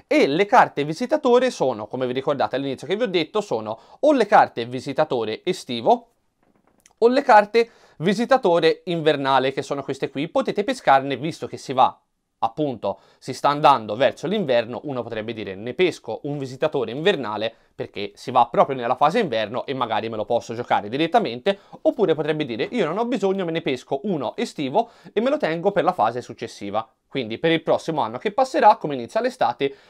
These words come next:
io c'ho già, perché poi danno dei bonus non indifferenti. Questo qui, non a caso, vi faccio l'esempio di un estivo,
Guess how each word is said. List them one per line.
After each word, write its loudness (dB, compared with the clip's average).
io 0
c'ho 0
già, 4
perché -6
poi 4
danno 0
dei -6
bonus 0
non -10
indifferenti. -2
Questo -4
qui, -4
non -6
a -2
caso, 0
vi -14
faccio -6
l'esempio -4
di -6
un -4
estivo, -4